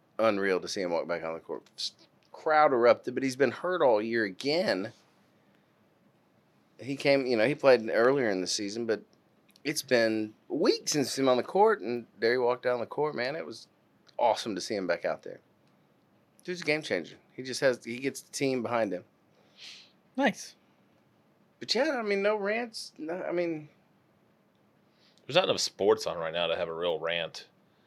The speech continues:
Speaker 3: I mean, outside of college basketball, refereeing, but that's gonna be a rant every week 'cause that's the way it is.
Speaker 2: So apparently a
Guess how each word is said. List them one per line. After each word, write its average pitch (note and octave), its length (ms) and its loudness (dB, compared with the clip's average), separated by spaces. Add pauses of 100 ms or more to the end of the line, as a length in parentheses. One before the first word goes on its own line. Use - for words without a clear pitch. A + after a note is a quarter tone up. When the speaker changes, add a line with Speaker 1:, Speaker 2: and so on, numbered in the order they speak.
(600)
Speaker 3:
I G#2+ 60 -12
mean, F2+ 200 -4
outside G2 380 2
of F2 80 -2
college F2 320 0
basketball, F2+ 840 0
refereeing, F2 540 -4
but F2 100 -6
that's F#2+ 140 -2
gonna G2 160 -10
be E2+ 80 -6
a E2 60 -6
rant F2 260 -4
every E2 180 -8
week E2+ 280 -6 (100)
'cause - 280 -14 (840)
that's G#2 220 -10
the F2+ 80 -16
way F#2 140 -6
it F2+ 60 -8
is. F#2+ 440 -8 (580)
Speaker 2:
So - 140 0
apparently F3 640 4 (100)
a A#2 380 6